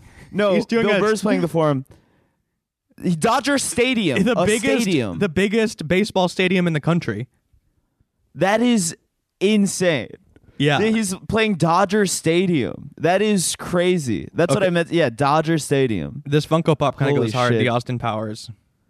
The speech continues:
Speaker 2: Well, yeah, that, you can tell that's Austin.
Speaker 1: Yeah.
Speaker 2: Is that a spe-, special edition Gabriel
Speaker 1: Bro,
Speaker 2: Iglesias
Speaker 1: I
Speaker 2: Funko
Speaker 1: just
Speaker 2: Pop
Speaker 1: saw
Speaker 2: with
Speaker 1: that.
Speaker 2: the
Speaker 1: The Dia de los Muertos
Speaker 2: Oh,
Speaker 1: Funko Pop.
Speaker 2: wow.
Speaker 1: Whoa.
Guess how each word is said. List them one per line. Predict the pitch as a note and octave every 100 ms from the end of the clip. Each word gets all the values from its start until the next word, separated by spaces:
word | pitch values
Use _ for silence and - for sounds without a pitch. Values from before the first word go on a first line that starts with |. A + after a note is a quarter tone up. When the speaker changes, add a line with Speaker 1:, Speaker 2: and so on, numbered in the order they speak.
| _ _ _ _ _ _ -
Speaker 2:
Well, | F#3
yeah, | A3+ E3+
that, | C#3+ F3 -
you | F#3+
can | G3+ G3
tell | D3 F3+ D#3+
that's | C3+ A#2
Austin. | A#2+ B2+ A#2+ - - F#3+
Speaker 1:
Yeah. | D3 C3+ G#2+ G#2 A#2 _ _ _ _ _ _ -
Speaker 2:
Is | E3+ E3
that | B3
a | C#4+
spe-, | - - E3+ -
special | - - F3 F#3 F3+
edition | C#3 D#3 F#3 F#3 F3+
Gabriel | F3+ E3+ F3+ F3+ E3+
Speaker 1:
Bro, | F3 D3
Speaker 2:
Iglesias | C3+ F3
Speaker 1:
I | C#3+ D3 D3+ C#3
Speaker 2:
Funko |
Speaker 1:
just | C#3+ D3 E3
Speaker 2:
Pop |
Speaker 1:
saw | C#3+
Speaker 2:
with | C3+
Speaker 1:
that. | B2 A#2
Speaker 2:
the | B2+ A#2+ A#2+ - _ _ _ C#3
Speaker 1:
The | C3 C#3
Dia | C#3+ D#3
de | D#3 D#3
los | D3 -
Muertos | C3+ B2+ C3+ E3 D#3 - - - _ - _ _ _ _ _ _ _ _ -
Speaker 2:
Oh, | A2 A#2
Speaker 1:
Funko | B2+ G#2 F2
Pop. |
Speaker 2:
wow. | A2 A2+ A2 G2+ F#2+ G#2 _ _ _ _ _ _ _
Speaker 1:
Whoa. | - B2+ B2+ B2+ B2 A#2+ A#2 A2+